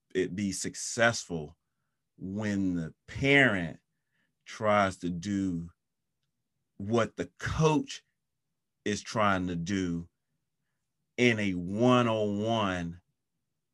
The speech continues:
situation with their children. There's a difference between being a parent coach and you are actually the coach, and then there's norms around that.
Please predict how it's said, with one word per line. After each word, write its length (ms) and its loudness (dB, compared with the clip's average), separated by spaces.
situation 1400 -2
with 440 -2
their 160 0
children. 520 -6
There's 140 -10
a 60 -8
difference 420 2
between 320 -6
being 160 -2
a 60 0
parent 480 -4
coach 420 0
and 160 -4
you 220 2
are 180 6
actually 320 -2
the 60 -4
coach, 400 -2
and 120 -6
then 140 -4
there's 220 -6
norms 380 -2
around 320 -2
that. 300 -4